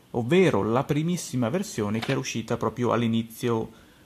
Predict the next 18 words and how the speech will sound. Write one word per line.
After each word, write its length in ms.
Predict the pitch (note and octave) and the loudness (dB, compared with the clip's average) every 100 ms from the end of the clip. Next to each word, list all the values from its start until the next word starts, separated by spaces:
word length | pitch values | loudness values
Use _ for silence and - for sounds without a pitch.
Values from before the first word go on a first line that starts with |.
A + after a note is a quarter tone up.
| - | -8
proprio 280 | B2+ C3 | -4 -2
mi 80 | C3+ | -2
sembra 640 | D3 - F#3 G#3 G3 C#3 B2 | -2 -2 0 0 0 0 0
nel 1040 | B2 A#2+ B2 C3+ D3+ D3+ D3+ C#3+ D3 C3+ - | 0 0 0 0 0 0 0 2 0 -2 -6
novanta, 1600 | C3 B2 A#2+ A#2+ C3+ C3 - - - - B2+ A#2+ B2 B2+ - - - | -2 0 0 0 -2 -6 -12 -20 -20 -6 2 2 2 0 -4 -18 -10
nel 240 | C3+ C3 C3 | -4 0 0
novantasette, 1080 | C3 B2+ D3 - - C#3 - - C#3+ C#3+ | 0 0 -2 -4 -8 -6 -6 -4 -4 0
novantotto. 840 | D3 G3 D#3 - - - - G#2+ A#2 - _ _ _ _ - - - | 0 2 0 -2 -8 -8 -6 -4 -6 -12 _ _ _ _ -20 -18 -4
E 80 | |
infatti, 480 | B2 - - - A2+ - - - | -4 -4 -10 -8 -8 -10 -20 -14
perché 440 | - B2+ C3+ B2 - | -4 0 4 2 2
al 260 | D#3 D3 - | 2 2 2
tempo 520 | F3+ F#3 F#3+ G#3+ G#3 | 0 0 2 4 4
c'era 260 | G#3 C#3+ | 4 2
proprio 320 | B2+ D#3 - C3+ | 4 2 2 0
la 140 | B2 | 0
fase 640 | - D3+ E3 B2+ A#2+ A2+ | 0 2 2 0 -2 -2
di, 280 | B2 D3 A#2+ | 0 0 0